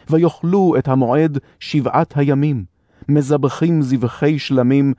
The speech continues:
ומתוודים לאדוני אלוהי אבותיהם.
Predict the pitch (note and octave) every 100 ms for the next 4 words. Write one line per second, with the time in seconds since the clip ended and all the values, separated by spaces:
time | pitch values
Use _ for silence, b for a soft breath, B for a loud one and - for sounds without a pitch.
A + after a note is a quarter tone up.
0 | B B E3 E3 D#3+ D3 D#3 C3 F#3+ F#3
1 | C#3 B2 B2+ C3 C3 C#3 C3 A2 _ _
2 | - A#2+ A2 G#2+ B2 G#2+ G#2 G2+ G2 F2+
3 | F2+ F2 F2